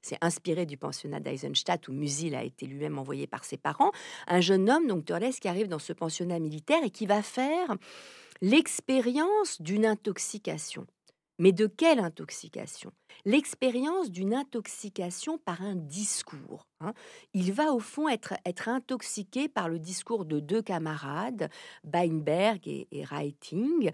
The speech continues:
deux camarades qui, euh, vont le conduire, euh, à, à se laisser faire ou à consentir ou à se forcer, hein, il faudrait, euh,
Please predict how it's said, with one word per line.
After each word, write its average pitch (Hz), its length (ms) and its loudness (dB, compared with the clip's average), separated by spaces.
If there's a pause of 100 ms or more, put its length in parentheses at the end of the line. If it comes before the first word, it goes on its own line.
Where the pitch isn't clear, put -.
(320)
deux 240 240 4
camarades 220 720 4 (160)
qui, 320 380 8 (560)
euh, 151 1080 6 (360)
vont 240 300 6
le 240 200 10
conduire, 254 1000 4 (120)
euh, 147 580 2 (160)
à, 175 540 4 (960)
à 233 120 8
se - 200 0
laisser 254 480 2
faire 359 520 2
ou 233 160 4
à 214 80 4
consentir 269 920 -2
ou 220 80 2
à 208 100 6
se 214 180 -2
forcer, 254 640 0 (180)
hein, 226 240 -2
il 214 60 -8
faudrait, 156 380 -4 (380)
euh, - 60 -12